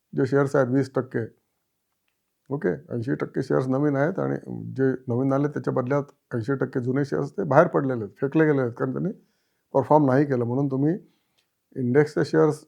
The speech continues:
इंडेक्सचे शेअर्स घ्या, पण त्याच्यातले सुद्धा परफॉर्मिंग शेअर्स घ्या आणि विकणंही तेवढंच इम्पॉर्टंट आहे. कुठलाही शेअर जर परफॉर्म करत नसेल quarter and quarter किंवा year on year, typically I see year on year, तर तो तुम्ही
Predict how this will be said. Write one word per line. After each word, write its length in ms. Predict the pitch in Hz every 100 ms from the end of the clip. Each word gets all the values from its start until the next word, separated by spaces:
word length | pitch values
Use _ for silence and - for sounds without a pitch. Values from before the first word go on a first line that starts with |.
| -
इंडेक्सचे 400 | 131 135 135 139
शेअर्स 220 | 151 143
घ्या, 280 | 123 135 147
पण 160 | 139
त्याच्यातले 340 | 127 131 147 143
सुद्धा 240 | - 147
परफॉर्मिंग 540 | 165 139 117 135 151 143
शेअर्स 300 | 156 147 127
घ्या 180 | 135
आणि 220 | 165 151 139
विकणंही 360 | 127 131 143
तेवढंच 280 | 139 131 147
इम्पॉर्टंट 520 | 131 127 127 127 113
आहे. 80 | 113 - _ _ _ _
कुठलाही 280 | 139 143
शेअर 140 | 139 143
जर 120 | 143 139 -
परफॉर्म 320 | 120 139 143
करत 200 | 139 151 151
नसेल 240 | 123 139
quarter 340 | 131 123 120
and 120 | 131 123
quarter 360 | 123 113 123
किंवा 200 | 120 127
year 180 | 123 135 127
on 80 | 120
year, 120 | 117
typically 380 | 131 135 139 139
I 140 | 139
see 320 | 139 147 -
year 200 | 156 139
on 80 | 120
year, 140 | 117 127 _ _ _ _ _ _ _ _ _ _ -
तर 60 | 131
तो 80 | 143
तुम्ही 280 | 139 135